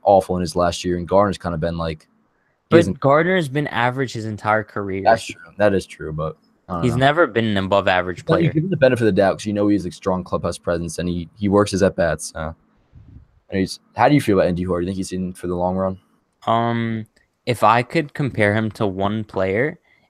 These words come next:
Speaker 2: it's Alfonso Soriano.
Speaker 1: I could see that, yeah, 'cause, um, Soriano didn't really get on base too well either.
Speaker 2: Yeah, but I mean, he
Speaker 1: He's a
Speaker 2: gets, he gets base hits. He
Speaker 1: He's kinda
Speaker 2: does
Speaker 1: like
Speaker 2: his
Speaker 1: Tom
Speaker 2: job.
Speaker 1: Castro with a little more line drive power, to be honest. He doesn't get on base, doesn't walk much. He,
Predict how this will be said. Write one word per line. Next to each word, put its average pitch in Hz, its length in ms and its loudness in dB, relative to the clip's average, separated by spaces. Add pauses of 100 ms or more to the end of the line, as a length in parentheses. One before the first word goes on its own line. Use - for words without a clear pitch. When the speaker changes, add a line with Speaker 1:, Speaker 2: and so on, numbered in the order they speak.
(100)
Speaker 2:
it's 104 160 -6
Alfonso 101 440 2
Soriano. 90 640 -6 (1500)
Speaker 1:
I 95 80 -8
could - 100 -12
see 87 160 -4
that, 85 140 0
yeah, 87 180 2
'cause, 90 120 -8
um, 90 100 -2
Soriano 120 500 2
didn't 98 160 4
really 95 120 2
get 90 120 0
on 85 100 -2
base 85 240 -6
too 80 140 -12
well 78 180 -8
either. 80 220 -12 (180)
Speaker 2:
Yeah, 101 360 -2 (180)
but 117 100 2
I 113 100 4
mean, 117 280 -2 (340)
he 127 140 -2
Speaker 1:
He's 226 180 8
a 196 40 6
Speaker 2:
gets, - 240 -6 (120)
he 160 180 -4
gets 196 260 2
base 143 300 2
hits. 104 440 -4 (100)
He 180 100 4
Speaker 1:
He's 214 80 4
kinda 262 120 6
Speaker 2:
does 247 60 6
Speaker 1:
like 170 100 2
Speaker 2:
his 143 140 -4
Speaker 1:
Tom - 80 -2
Speaker 2:
job. 131 180 2
Speaker 1:
Castro 101 320 -6
with 90 120 -12
a 95 40 -4
little 101 160 2
more 95 120 2
line 90 220 2
drive 87 300 -2
power, 80 260 0
to 82 60 -4
be 85 140 -2
honest. 82 240 -2
He 104 60 0
doesn't 113 180 6
get 117 100 8
on 107 120 4
base, 95 220 4
doesn't 98 220 -2
walk 90 320 2
much. 92 260 -4
He, 87 260 -6